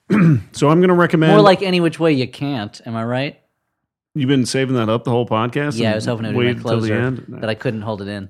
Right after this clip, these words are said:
Speaker 1: No. Uh, so I'm gonna recommend a movie that is currently streaming on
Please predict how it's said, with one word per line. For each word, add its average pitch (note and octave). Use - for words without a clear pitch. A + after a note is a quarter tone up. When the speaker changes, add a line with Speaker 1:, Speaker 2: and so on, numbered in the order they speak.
Speaker 1:
No. A#2+
Uh, B2
so C#3
I'm C#3
gonna G3
recommend D#3
a B2
movie B2
that G2+
is F#2+
currently G2+
streaming G#2+
on G#2+